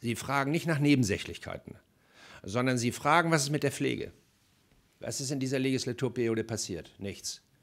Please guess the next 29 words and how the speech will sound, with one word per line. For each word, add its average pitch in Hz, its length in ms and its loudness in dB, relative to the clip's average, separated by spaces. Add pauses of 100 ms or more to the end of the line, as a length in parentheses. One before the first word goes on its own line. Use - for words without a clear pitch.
(240)
Sie - 100 -16
fragen 151 440 2
nach 143 160 -2
der 123 280 -2
Sicherung 131 380 -2
im 117 120 -6
Alter. 127 360 0 (760)
Sie 104 160 -8
fragen 139 380 2
nach 139 80 0
einer 123 200 -2
fairen 170 440 2
Bezahlung. 139 540 4 (760)
Zunehmend 180 680 2
fragen 151 340 2
nicht 160 160 0
nur 139 120 2
in 123 100 -2
Ballungsgebiet 143 680 2
diese 139 280 0
Menschen 135 320 0
nach 127 80 -2
bezahlbaren 139 760 2
Wohnungen. 123 500 6 (800)
Sie 120 180 -2
wollen 143 240 4
auch, 175 200 2
dass 147 220 -2
der 135 300 2